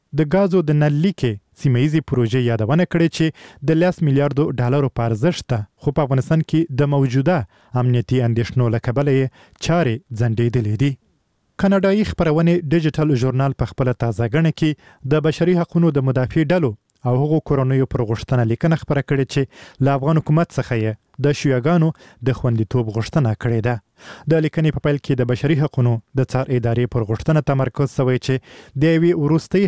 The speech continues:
حملې د قربانیانو له کورنۍ سره یو ځای یې له افغان حکومت څخه د شیعه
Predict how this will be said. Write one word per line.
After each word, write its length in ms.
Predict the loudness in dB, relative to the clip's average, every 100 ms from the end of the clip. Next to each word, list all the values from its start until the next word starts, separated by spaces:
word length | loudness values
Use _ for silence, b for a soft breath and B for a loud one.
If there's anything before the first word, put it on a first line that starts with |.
| 2
حملې 560 | 0 0 -2 -6 -6
د 80 | -4
قربانیانو 500 | -2 -2 0 2 2
له 100 | 0 0
کورنۍ 280 | -2 0 0
سره 160 | 0 0 0
یو 80 | 2 2
ځای 100 | 2
یې 500 | 0 -4 -16 -4 0
له 120 | 0
افغان 220 | 0 -2 0
حکومت 300 | 0 0 -2
څخه 180 | -4 -4 -6 _ _ _ -2
د 120 | 0 0
شیعه 220 | 0 0